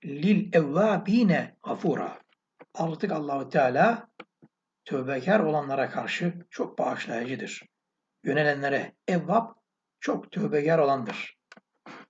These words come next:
Hatalarını görüp de sürekli tövbe edendir. Hiçbir zaman kendini mükemmel görmeyendir. "Allah'ım, ben senin kulunum, hata ediyorum. Sana sığınıyorum sadece. İlahım tek sensin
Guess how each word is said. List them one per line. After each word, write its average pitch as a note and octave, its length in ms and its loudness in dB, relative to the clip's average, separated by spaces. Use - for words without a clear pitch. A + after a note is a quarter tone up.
Hatalarını D3+ 600 0
görüp E3 280 0
de C3 180 -2
sürekli F#3 400 0
tövbe D3 260 0
edendir. A2+ 600 0
Hiçbir F#3+ 240 -4
zaman E3+ 240 2
kendini D#3 300 -2
mükemmel D3 400 -2
görmeyendir. B2+ 440 2
"Allah'ım, - 460 -4
ben F3 100 2
senin D#3+ 300 -2
kulunum, C#3 460 -4
hata D3+ 320 2
ediyorum. A2+ 480 -4
Sana E3 260 6
sığınıyorum C#3 440 -2
sadece. G2 500 -6
İlahım D3 460 -2
tek - 240 0
sensin A2 560 -6